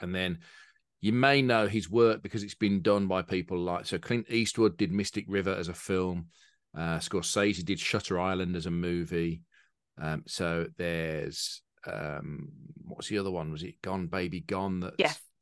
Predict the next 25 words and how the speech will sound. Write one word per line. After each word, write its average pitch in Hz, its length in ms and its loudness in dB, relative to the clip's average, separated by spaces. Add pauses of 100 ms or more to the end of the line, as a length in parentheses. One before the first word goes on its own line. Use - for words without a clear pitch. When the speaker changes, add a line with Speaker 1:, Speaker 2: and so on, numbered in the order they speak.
(400)
Speaker 1:
Affleck 92 440 -6
did? 90 200 -6 (800)
So, 107 380 4 (680)
uh, 98 280 2 (100)
he's 104 160 -2
got 98 160 2
great 123 260 4
film 101 300 0
pedigree. 87 640 0 (100)
His 104 140 -6
books 117 260 0
are 110 40 0
very 107 120 6
cinematic. 87 680 -2
He's 101 240 -6
now 117 180 6
become 139 220 2
a 120 40 0
showrunner 107 560 4
at 104 100 -6
Apple, 98 280 -4
so 95 140 0
he's 87 140 -2
writing 107 400 2
less. - 320 -6